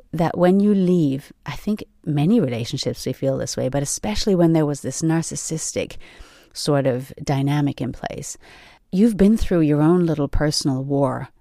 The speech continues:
You are going to have wounds, and it's going to hurt like an M F.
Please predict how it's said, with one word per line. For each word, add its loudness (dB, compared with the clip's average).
You 4
are 6
going 4
to -6
have -2
wounds, 2
and 2
it's 0
going 2
to -2
hurt 0
like -2
an 2
M 2
F. -8